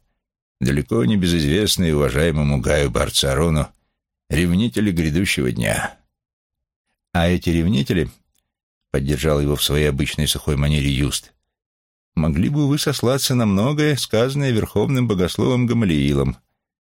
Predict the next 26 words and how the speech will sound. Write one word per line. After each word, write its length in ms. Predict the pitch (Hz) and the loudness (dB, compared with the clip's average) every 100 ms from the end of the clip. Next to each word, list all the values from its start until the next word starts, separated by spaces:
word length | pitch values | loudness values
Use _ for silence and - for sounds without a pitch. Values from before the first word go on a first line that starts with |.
| _ _ _ | _ _ _
главой 380 | - 76 90 95 | -2 0 2 0
университета 680 | 78 82 82 - 78 107 - | 0 0 0 -2 -2 -2 -2
и 60 | 80 | -2
коллегии 420 | 76 90 80 76 | 0 -2 0 -2
в 40 | |
Ямнии, 600 | 60 60 57 62 64 - _ _ _ _ _ _ - | 0 0 0 0 0 -2 _ _ _ _ _ _ -6
признанным 560 | 78 120 175 160 127 | -2 0 0 0 0
вождём 440 | 107 101 82 127 131 | 0 0 0 0 -2
всего 260 | - 90 | -2 0
еврейства. 580 | 98 85 65 - - - - _ _ _ _ _ _ _ _ _ | 0 0 0 -2 -4 -10 -12 _ _ _ _ _ _ _ _ _
При 120 | 76 78 | -4 -2
всей 240 | - 147 | 0 -2
своей 360 | - 135 131 - | 0 0 0 0
умеренности, — 840 | 101 113 175 143 92 71 67 60 - _ _ _ | 0 2 0 2 0 0 -2 -6 -8 _ _ _
продолжал 440 | - 69 65 69 67 | -4 -2 0 0 0
Юст, — 360 | 65 64 - _ _ _ _ _ _ _ _ | 0 -4 -10 _ _ _ _ _ _ _ _
Гамалиил — 640 | 78 98 104 104 123 180 87 - _ _ _ _ _ - | -2 0 2 2 2 0 -2 -8 _ _ _ _ _ -12
чтобы 240 | 71 76 | -4 0
ревнители 440 | 92 101 113 107 | 2 0 0 0
не 140 | 113 123 | 2 2
выбили 300 | 107 76 69 | 0 0 0
у 60 | |
него 220 | 76 78 87 | 0 2 2
оружие 380 | 78 65 76 | 0 0 0
из 80 | 80 | 0
рук, 320 | 120 180 - | 0 -2 -6